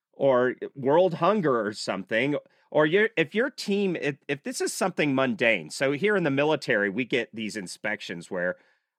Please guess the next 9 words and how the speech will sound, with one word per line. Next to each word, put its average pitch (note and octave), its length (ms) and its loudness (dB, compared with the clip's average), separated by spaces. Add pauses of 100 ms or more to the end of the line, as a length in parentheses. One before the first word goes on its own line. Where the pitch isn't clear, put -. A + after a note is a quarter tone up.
well, A#2+ 200 2
you A#2 140 -2
just C#3 300 -4
gotta B2 300 4
check - 380 -4
the A2+ 80 -4
box A#2 480 -2
on F#2+ 200 -4
these G2+ 320 -6